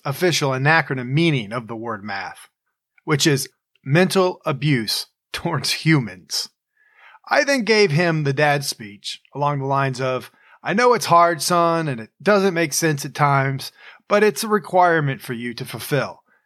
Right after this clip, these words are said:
and you just have to remember to do your best."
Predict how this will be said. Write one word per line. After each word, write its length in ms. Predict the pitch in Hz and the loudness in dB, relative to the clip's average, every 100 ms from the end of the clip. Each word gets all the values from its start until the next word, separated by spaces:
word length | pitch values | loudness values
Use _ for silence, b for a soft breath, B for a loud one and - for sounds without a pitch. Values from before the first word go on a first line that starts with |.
| _ | _
and 80 | 135 | -8
you 60 | 139 | -2
just 200 | 220 208 | 0 2
have 220 | 208 190 | 2 0
to 80 | 180 | 0
remember 420 | 165 147 139 131 | 2 2 2 -2
to 100 | 113 | -6
do 140 | 107 | -8
your 180 | 127 123 | -6 -6
best." 600 | 107 110 90 - - - | -8 -8 -8 -10 -12 -14